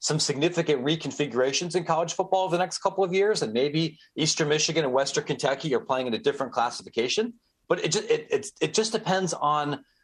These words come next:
how you really value success. And this is a different sport than the N B A or anything else, because success doesn't necessarily mean, mean winning a title. There's a lot of fun football, a lot of fun basketball that's played every year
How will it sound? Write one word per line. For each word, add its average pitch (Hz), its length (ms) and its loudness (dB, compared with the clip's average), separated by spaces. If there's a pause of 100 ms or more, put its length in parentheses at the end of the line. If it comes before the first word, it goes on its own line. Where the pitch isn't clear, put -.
(220)
how 180 220 2
you 175 180 2
really 165 460 2
value 147 300 0
success. - 840 0
And 131 120 2
this 170 140 2
is 202 120 2
a 139 80 2
different 165 380 0
sport 170 400 0
than 131 120 -2
the 131 120 0
N 135 140 0
B 123 160 2
A 135 120 4
or 123 100 4
anything 120 340 -2
else, 165 220 0
because 123 480 0 (260)
success - 420 0
doesn't 180 240 2
necessarily 160 560 2
mean, 139 420 0
mean 143 360 0
winning 127 240 2
a 113 40 0
title. 117 340 -2
There's 123 160 0
a - 60 0
lot 160 160 0
of - 80 -10
fun 165 260 -2
football, - 500 -2 (240)
a 123 60 0
lot 180 140 2
of 175 100 -6
fun 165 200 -2
basketball 131 520 -2
that's 95 180 -2
played 98 460 -2
every 113 280 0
year 120 360 0